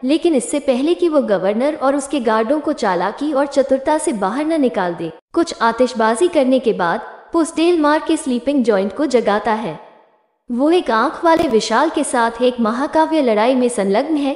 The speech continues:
क्योंकि यह शहर को नष्ट करने का प्रयास करता है।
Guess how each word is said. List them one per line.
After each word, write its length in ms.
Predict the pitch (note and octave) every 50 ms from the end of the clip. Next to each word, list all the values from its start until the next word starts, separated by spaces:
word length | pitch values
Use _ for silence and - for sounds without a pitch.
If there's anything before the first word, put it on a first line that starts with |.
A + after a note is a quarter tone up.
| C#4 -
क्योंकि 260 | - C#4 C#4 C#4 D4+
यह 160 | C#4+ C4 C4
शहर 320 | C4+ C4+ - B3+ C4 D4 D4
को 140 | D4 - D#4
नष्ट 320 | C4 A3 A3 A3 - -
करने 280 | - D#4+ D4 C#4+ D4+ D4
का 120 | D4+ D4+
प्रयास 420 | D4+ D4+ A#3+ A3 G#3+ A3 C4 -
करता 300 | - A#3 G3 F#3 - F3+
है। 260 | F3+ G3+ G#3 D#3+ D3+